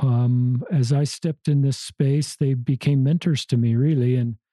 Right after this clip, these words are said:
helped me navigate some of the more complicated issues in our faith. Cynthia, Cynthia was on our podcast way back in episode twenty-one, and Susan was in episode sixty-three, and that's, like,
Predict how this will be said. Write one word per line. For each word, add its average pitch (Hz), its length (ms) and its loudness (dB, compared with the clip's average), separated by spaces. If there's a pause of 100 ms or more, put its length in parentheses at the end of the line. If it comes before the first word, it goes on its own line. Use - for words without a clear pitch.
(500)
helped 180 200 -2
me 170 80 2
navigate 131 760 0
some 131 260 0
of 131 60 0
the 127 80 0
more 127 180 0
complicated 127 760 -2
issues 123 380 -2
in 127 80 0
our 117 120 0
faith. 120 540 -4
Cynthia, 143 680 -4
Cynthia 160 480 0
was 131 200 0
on 135 220 2
our 127 140 0
podcast 135 680 -4
way 139 160 2
back 139 380 0
in 113 160 -4 (560)
episode 135 500 0
twenty-one, 139 720 2
and 117 200 0
Susan 143 560 0
was 123 240 0
in 123 100 2
episode 127 480 -2
sixty-three, 135 840 -2
and 120 140 0
that's, 139 260 -4
like, 127 280 -4